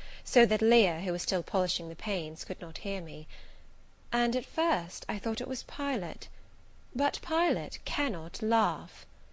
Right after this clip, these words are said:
and I am certain I heard a laugh, and a strange one." She took a new needleful of thread, waxed it carefully,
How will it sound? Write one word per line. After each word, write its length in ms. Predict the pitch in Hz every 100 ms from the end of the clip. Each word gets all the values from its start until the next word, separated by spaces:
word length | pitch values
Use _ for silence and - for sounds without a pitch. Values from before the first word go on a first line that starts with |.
| -
and 100 | 180
I 140 | 196 202
am 140 | 202
certain 540 | - 285 302 302 -
I 100 | 160
heard 220 | 180 175 180
a 60 |
laugh, 680 | 202 247 269 170 156 - - - - -
and 160 | - 160
a 40 |
strange 640 | 170 - - 214 196 160 -
one." 320 | 151 147 151 - - - - - - - - - - - - -
She 140 | - 262
took 180 | 302
a 60 | 381
new 200 | 330 269
needleful 420 | 240 233 196 180
of 80 | 196
thread, 480 | - 226 208 160 -
waxed 540 | - 190 214 - - -
it 140 | -
carefully, 580 | - 208 208 - 165 160